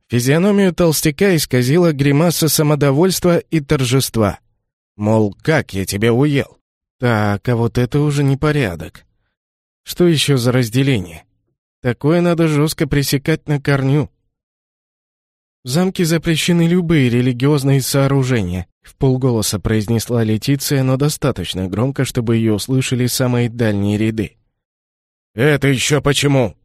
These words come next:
дерзко осведомился жрец бога земледелия. Леди спокойно снесла неподобающее поведение Мордатова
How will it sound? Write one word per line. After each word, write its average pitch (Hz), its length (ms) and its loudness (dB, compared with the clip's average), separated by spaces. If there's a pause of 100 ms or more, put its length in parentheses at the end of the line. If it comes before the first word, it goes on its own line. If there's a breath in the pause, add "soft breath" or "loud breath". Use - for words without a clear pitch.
(140)
дерзко 127 440 0
осведомился 131 760 0
жрец 123 360 0
бога 120 320 0
земледелия. 117 760 0 (420)
Леди 156 300 -2
спокойно 151 580 0
снесла 156 480 0
неподобающее 110 840 0
поведение 107 540 0
Мордатова 120 640 -2